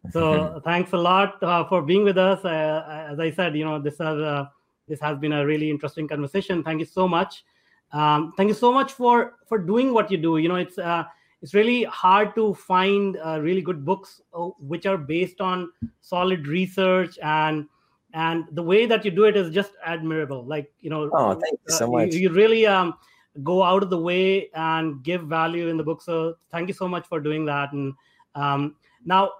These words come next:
Speaker 1: where can people find you? Where can they find the book? And how can they connect if they wanna connect with you?
Speaker 2: Sure. Yeah, I appreciate that. So my, uh, website is nir and far dot com. Nir spelled like my first name. So N I R and far dot com.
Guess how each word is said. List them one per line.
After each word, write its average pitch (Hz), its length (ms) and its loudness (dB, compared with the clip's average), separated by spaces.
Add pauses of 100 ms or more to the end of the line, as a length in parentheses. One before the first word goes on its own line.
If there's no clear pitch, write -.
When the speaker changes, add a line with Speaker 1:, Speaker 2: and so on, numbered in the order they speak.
(180)
Speaker 1:
where 226 220 6
can 226 280 0
people 202 280 -2
find 220 320 0
you? 214 160 -2
Where 196 140 2
can 196 180 -2
they 185 120 -2
find 180 300 -4
the 165 60 -6
book? 202 340 0
And 165 220 -4
how 170 240 -2
can 175 180 -6
they 165 80 -6
connect 170 380 -8
if 160 160 -8
they 160 80 -4
wanna 151 240 -4
connect 143 380 -12
with 135 120 -8
you? 120 140 -16 (540)
Speaker 2:
Sure. 175 300 4
Yeah, 151 160 6
I 143 40 6
appreciate 131 380 2
that. 95 160 0
So 123 200 2
my, 117 380 0
uh, 110 180 4
website 139 340 4
is 110 160 0
nir 123 420 2
and 117 240 -2
far 110 300 2
dot 101 240 0
com. 151 400 -4
Nir 110 220 -2
spelled - 180 -4
like 95 140 -4
my 92 80 -6
first 101 340 -6
name. 107 180 -2
So 95 300 -4
N 113 260 -2 (120)
I 104 240 -2
R 98 500 0 (100)
and 92 400 -4
far 95 360 0
dot 85 260 -2
com. 185 340 -4